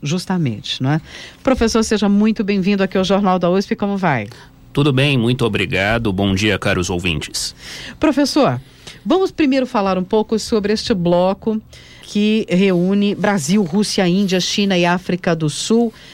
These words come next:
Speaker 1: Há situações em comum nesses países, mas há muitas diferenças e tamanhos nesta importância deste bloco. Quem é o protagonista e como o Brasil se encaixa nesse bloco atualmente? Vamos tentar entender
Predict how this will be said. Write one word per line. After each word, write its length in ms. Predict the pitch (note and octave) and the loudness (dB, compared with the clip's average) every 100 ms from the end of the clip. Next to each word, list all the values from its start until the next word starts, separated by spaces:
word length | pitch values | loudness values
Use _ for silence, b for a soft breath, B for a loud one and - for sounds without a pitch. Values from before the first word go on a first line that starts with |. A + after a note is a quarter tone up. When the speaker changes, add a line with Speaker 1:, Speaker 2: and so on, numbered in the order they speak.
| - | -6
Speaker 1:
Há 400 | F#3+ G#3 G#3 G#3+ - - _ | 0 2 2 -2 -6 -18 _
situações 580 | - - A3+ A3 A#3 A3 | -10 -6 -2 0 0 0
em 120 | A3 | 0
comum 260 | G#3 G3 G3+ | 0 0 0
nesses 300 | G3 G3 G#3 | 0 -2 -2
países, 400 | G3+ F#3 G#3 A3 | 0 0 0 2
mas 180 | A#3 A3+ | 2 2
há 80 | A3 | 2
muitas 340 | A3+ A3+ G#3 | 2 0 0
diferenças 1160 | E3+ G#3 - G3 E3 E3 D#3+ D#3 - B2 C3 - B B B - - | -2 -4 0 0 2 2 0 -2 -4 -6 -6 -12 B B B -14 -4
e 60 | A3 | -2
tamanhos 960 | - A3+ F3+ F3+ F#3 F3+ D#3+ C#3+ C3+ - | 2 2 4 2 2 2 2 0 -2 -2
nesta 300 | D3+ D3+ F3 | -2 0 -2
importância 800 | E3+ G3 E3+ - F3 F3+ - E3+ | 0 0 -2 -2 0 0 -2 -2
deste 380 | E3+ F3 - | -2 -2 -2
bloco. 760 | F3 D#3 D#3+ D3+ C#3+ C#3 B2+ A#2+ B B B | -2 0 2 2 0 -2 -8 -10 B B B
Quem 200 | D#4+ C4+ | 0 2
é 40 | A3+ | 0
o 60 | |
protagonista 880 | G3+ F#3 F3 E3 C#3 D3+ F3 F3 G3+ | -2 -4 -2 -2 0 2 2 0 -2
e 20 | |
como 200 | - C4 | 0 2
o 40 | A3 | 2
Brasil 380 | F#3+ E3+ D#3+ | 2 0 0
se 160 | F3 F3+ | -2 -2
encaixa 480 | E3 D#3+ D3+ - E3 | -2 0 -2 0 0
nesse 300 | D#3+ - D#3 | 0 0 0
bloco 340 | D3+ D#3 - | 2 2 0
atualmente? 460 | E3 - E3 B2+ C3+ | -2 0 -2 -2 -2
Vamos 160 | A3 | 0
tentar 240 | A#3+ A3+ A#3 | 0 0 0
entender 500 | G#3+ G#3+ F3+ G3+ | 0 0 2 0